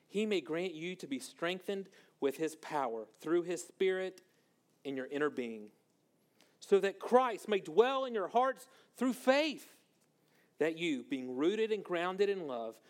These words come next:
may have the strength to comprehend with all the saints what is the breadth and length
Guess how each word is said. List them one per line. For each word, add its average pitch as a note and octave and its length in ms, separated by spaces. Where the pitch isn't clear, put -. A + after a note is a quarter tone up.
may F3+ 240
have F#3+ 240
the E3+ 120
strength G3 500
to G3+ 100
comprehend F#3 800
with F3+ 300
all C4+ 260
the A3+ 120
saints A#2 480
what A3+ 240
is G#3+ 140
the F#3 100
breadth - 640
and F3+ 340
length A#3+ 400